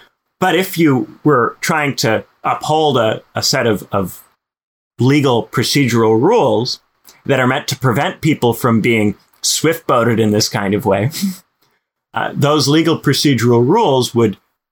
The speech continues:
force it to be made much more explicit what was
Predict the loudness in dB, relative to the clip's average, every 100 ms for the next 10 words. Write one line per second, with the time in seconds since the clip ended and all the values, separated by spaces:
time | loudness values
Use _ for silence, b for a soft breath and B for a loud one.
0 | _ -20 -16 -12 -2 0 0 0 -4 -6
1 | -8 _ _ _ _ _ _ _ _ -4
2 | -2 0 2 2 0 0 -2 -2 0 0
3 | 2 0 -2 0 0 -2 -2 -4 -2 -2
4 | -2 -4